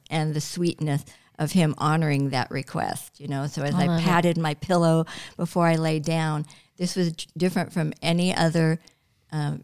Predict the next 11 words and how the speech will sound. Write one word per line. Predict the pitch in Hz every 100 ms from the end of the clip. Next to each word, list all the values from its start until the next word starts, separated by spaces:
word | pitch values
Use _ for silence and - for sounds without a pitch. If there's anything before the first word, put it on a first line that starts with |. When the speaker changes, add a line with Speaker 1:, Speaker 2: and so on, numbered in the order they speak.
| -
Speaker 1:
dream, | 156 175 175 170
if | 160 165
you |
wanna | 156 151 147
call | - 196 160
it. | 147 147
It | -
was | 151 147
actually, | - 160 - - 143 147 147 147 - _ _
uh, | 151 135 -
um, | 151 139